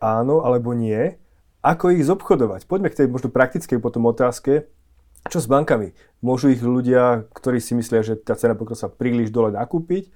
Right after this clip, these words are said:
Alebo tí, ktorí si myslia, že ešte pôjde dole, predať? Ako sa to dá robiť?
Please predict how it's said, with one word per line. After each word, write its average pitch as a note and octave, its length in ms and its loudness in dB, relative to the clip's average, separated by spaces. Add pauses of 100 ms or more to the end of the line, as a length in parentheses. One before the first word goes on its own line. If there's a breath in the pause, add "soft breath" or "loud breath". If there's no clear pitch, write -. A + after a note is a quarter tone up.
(280 soft breath)
Alebo C3 240 4
tí, B2+ 160 -2
ktorí B2+ 160 0
si B2 160 -2
myslia, A#2+ 240 2
že A2+ 160 0
ešte A#2+ 320 -2
pôjde A#2 240 0
dole, A2 160 0
predať? D#3 640 -4
Ako A2 160 -10
sa B2+ 80 2
to G#2+ 160 -6
dá G2+ 80 -2
robiť? F#2 240 -12